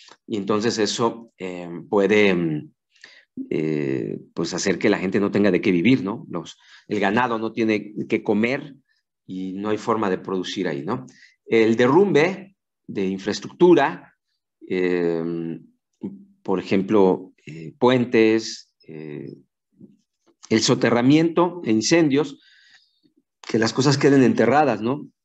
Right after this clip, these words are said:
Pueblos enteros pueden quedar enterrados o pueden incendiarse. Daños a la infraestructura, a la industria, eh, a la navegación aérea, platicamos hace rato, entonces, puede ser que estas cenizas volcánicas no sean tan intensas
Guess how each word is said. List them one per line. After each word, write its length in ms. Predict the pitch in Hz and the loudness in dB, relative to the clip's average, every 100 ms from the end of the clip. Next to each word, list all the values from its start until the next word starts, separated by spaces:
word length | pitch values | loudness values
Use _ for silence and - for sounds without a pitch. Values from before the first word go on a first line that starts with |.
| - | 2
Pueblos 360 | 143 135 127 | 4 4 2
enteros 320 | 107 104 131 131 | -2 0 2 2
pueden 240 | 127 120 | 0 0
quedar 420 | 117 117 110 - - | 0 0 -2 -6 -10
enterrados 640 | 98 104 107 143 127 131 | -6 -4 -2 -2 -6 -10
o 80 | - | -6
pueden 240 | 117 113 | -4 -4
incendiarse. 760 | 104 104 104 135 139 - 135 131 _ _ _ _ _ - _ | -6 -6 0 0 0 -6 -12 -14 _ _ _ _ _ -20 _
Daños 420 | - 156 180 - | -2 2 2 2
a 60 | 170 | 0
la 260 | 143 123 - | 2 0 0
infraestructura, 760 | 127 127 113 - 147 165 156 | -2 -2 -4 0 6 6 6
a 120 | - 123 | 0 -6
la 80 | |
industria, 680 | 110 113 151 151 143 151 156 _ _ _ _ _ _ | -6 -2 -4 2 0 0 -6 _ _ _ _ _ _
eh, 380 | - 107 104 - _ _ _ | -8 -6 -6 -8 _ _ _
a 80 | 117 | -2
la 60 | 110 | 0
navegación 500 | 110 107 101 131 131 | 2 2 2 2 2
aérea, 360 | 127 131 127 | 2 2 0
platicamos 560 | 127 110 113 123 113 113 | -4 -8 -6 -6 -6 -10
hace 180 | 107 110 | -8 -6
rato, 480 | 113 117 127 127 _ _ _ _ _ _ _ - | -4 -4 -6 -8 _ _ _ _ _ _ _ -14
entonces, 400 | - 107 120 123 | -8 0 2 2
puede 240 | 127 147 151 | 4 2 4
ser 200 | 165 147 | 0 2
que 80 | |
estas 200 | 156 151 | 2 2
cenizas 320 | 147 131 135 127 | 4 4 4 2
volcánicas 540 | 107 127 131 131 127 | 0 2 0 0 -2
no 140 | 127 | -2
sean 340 | 127 - 127 131 | -2 -4 -4 -4
tan 160 | 127 | -4
intensas 800 | 107 95 98 123 117 135 165 - | -4 -4 -2 -2 -2 -8 -10 -14